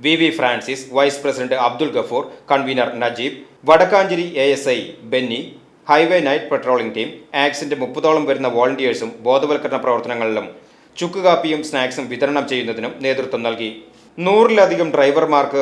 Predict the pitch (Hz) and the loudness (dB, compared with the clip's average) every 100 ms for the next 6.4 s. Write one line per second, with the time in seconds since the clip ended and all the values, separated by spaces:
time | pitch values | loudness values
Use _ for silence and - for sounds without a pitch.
0 | 135 135 131 143 139 139 127 127 127 113 | 2 2 2 0 -4 -4 0 2 2 -2
1 | 131 143 123 135 147 135 135 123 117 135 | -4 0 0 2 0 -2 -4 -4 -4 -8
2 | 127 147 131 117 110 123 - 139 127 127 | -8 -2 0 0 -4 -8 -8 -4 -4 -4
3 | 120 113 127 131 123 110 117 113 113 - | -8 -8 -2 -2 -2 -6 -6 -6 -10 -16
4 | - - 143 160 139 127 127 120 120 - | -6 0 2 4 4 2 2 0 -2 -6
5 | - - 147 165 185 156 147 139 139 131 | -12 -2 0 2 0 2 2 4 4 4
6 | 120 160 156 | 4 4 2